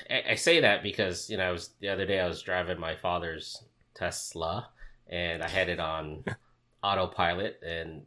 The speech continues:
Speaker 1: it went from, you know, five lanes or four lanes down to three, down to two, and it went from really nice lanes on the freeway to construction zone.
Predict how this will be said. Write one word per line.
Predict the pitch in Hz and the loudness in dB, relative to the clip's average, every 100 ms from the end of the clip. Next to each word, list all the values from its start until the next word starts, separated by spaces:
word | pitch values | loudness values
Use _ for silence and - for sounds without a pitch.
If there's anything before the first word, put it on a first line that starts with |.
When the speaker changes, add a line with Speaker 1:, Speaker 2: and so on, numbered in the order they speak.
| _ - | _ -2
Speaker 1:
it | 107 98 | -2 2
went | 101 101 - | 2 2 0
from, | - 101 92 95 92 | 0 2 2 -2 -6
you | 95 | -4
know, | 87 87 - - - | -4 -4 -10 -14 6
five | 120 110 101 | 10 10 8
lanes | 104 101 101 95 92 | 2 2 0 -4 -4
or | 82 | -4
four | 104 98 | -2 -2
lanes | 98 98 98 92 - | -2 -4 -6 -8 -4
down | 92 92 | -4 -4
to | 90 | -10
three, | - 98 95 95 | -10 -6 -6 -6
down | 95 95 | -6 -6
to | 92 | -8
two, | - 123 101 92 90 - - - - _ - | -2 0 2 0 -4 -10 -20 -20 -20 _ 0
and | 107 | 4
it | 101 | 4
went | 104 104 | 4 0
from | - 92 98 | 0 2 6
really | 120 107 | 8 8
nice | 104 117 120 | 10 8 6
lanes | 120 123 127 123 | 2 2 2 2
on | |
the | 120 | 0
freeway | 120 123 120 | 2 2 2
to | 113 - | 0 0
construction | 95 - 113 - 98 87 | -2 2 0 2 -2 2
zone. | 92 85 82 | 2 0 -2